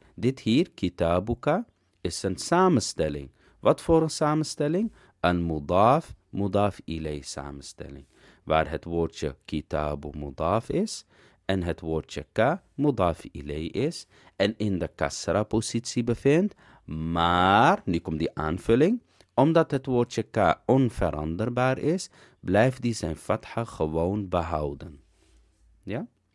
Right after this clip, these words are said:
Want zodra je dit gaat uitleggen aan iemand, dit is een mudaf en dit is mudaf ilay, dan gaat die persoon gelijk vragen, waarom heeft hij dan geen kasra? Want ik heb geleerd, alle mudaf ilay moeten kasra hebben. Nou, dan zeg je, omdat het onveranderbaar is.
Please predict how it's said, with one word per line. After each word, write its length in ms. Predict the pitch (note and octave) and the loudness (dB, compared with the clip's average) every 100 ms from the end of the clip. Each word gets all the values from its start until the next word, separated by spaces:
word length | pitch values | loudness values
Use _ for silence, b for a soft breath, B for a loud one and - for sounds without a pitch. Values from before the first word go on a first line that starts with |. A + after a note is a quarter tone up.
| _ _ _ _ _ _ _ - - B B B | _ _ _ _ _ _ _ -12 -12 B B B
Want 220 | F2+ - - b | -4 -4 -20 b
zodra 340 | - G2+ A2+ | 0 4 8
je 120 | C#3 | 8
dit 180 | A#2 A2+ | 6 2
gaat 180 | - F#2 | 2 4
uitleggen 560 | - D#3+ - F#2 - C#2+ | 6 4 4 0 0 -4
aan 160 | D#2 - | -4 -6
iemand, 460 | D2 D2+ B2+ - | -6 -6 -6 -8
dit 160 | F2+ D#2+ | -10 -8
is 120 | C#2+ | -8
een 100 | C#2+ | -8
mudaf 480 | C#2+ C2+ E2+ A#2+ B2+ | -8 -2 0 0 -4
en 140 | - | -8
dit 160 | G#2+ - | -8 -8
is 120 | E2 | -8
mudaf 400 | D#2 C#2+ D#2+ - | -8 -8 -8 -8
ilay, 280 | - E2 B2 | -8 -6 -6
dan 120 | - | -6
gaat 140 | - | -6
die 80 | A2+ | -8
persoon 320 | - G#2 G2+ | -8 -6 -6
gelijk 300 | - A2+ A2+ | -4 -6 -6
vragen, 380 | - B2+ B2+ - | -6 -8 -6 -6
waarom 220 | G2+ A#2 | -4 -4
heeft 140 | A#2 A2+ | -4 -4
hij 80 | A2+ | -4
dan 180 | G#2+ | -4
geen 180 | G#2 G2 | -4 -6
kasra? 440 | - D#3+ - C#2+ C#2+ b b b | -6 -8 -8 -10 -12 b b b
Want 180 | F#2+ | -6
ik 100 | D3 | -4
heb 160 | F#2 E2 | -4 -6
geleerd, 340 | - D2 F2 | -6 -8 -4
alle 220 | D3 C#3+ C3 | 0 0 0
mudaf 400 | G2 D#2+ E2+ - | -2 0 -2 -2
ilay 160 | F2+ | -8
moeten 280 | F#2 F2 F2+ | -8 -10 -10
kasra 400 | F#2 - - C#2 | -10 -10 -10 -10
hebben. 260 | C#2 C#2 - b b b b | -12 -16 -18 b b b b
Nou, 140 | F2+ | -6
dan 120 | D2 | -6
zeg 200 | F2+ F2+ | -6 -4
je, 200 | A2 A2+ - b b | -4 -4 -8 b b
omdat 280 | - F2 D#2+ | -12 -10 -8
het 140 | F2 | -8
onveranderbaar 880 | - F2 - D#2+ E2 E2+ E2 F2 F2 | -4 -6 -2 -2 -2 -4 -4 -4 -4
is. 380 | - D#2+ - | -4 -6 -6